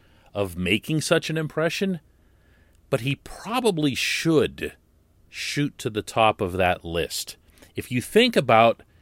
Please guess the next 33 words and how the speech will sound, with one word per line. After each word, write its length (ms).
his 200
pedigree 720
being 520
what 200
feels 380
like 240
the 80
Penguins' 460
only 320
first-round 760
pick 400
within 320
the 80
past 460
half 220
century, 640
there's 160
a 40
lot 240
of 120
hopes 500
riding 460
on 160
him. 260
And 140
he's 240
up 160
to 120
that. 260
Uh, 120
everybody 500
describes 800
him 340